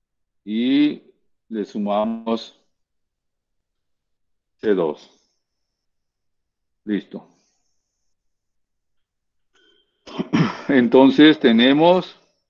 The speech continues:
que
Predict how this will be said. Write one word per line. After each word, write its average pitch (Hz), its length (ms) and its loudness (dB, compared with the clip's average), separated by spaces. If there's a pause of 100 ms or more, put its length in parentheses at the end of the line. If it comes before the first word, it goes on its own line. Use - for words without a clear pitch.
(1900)
que 143 640 0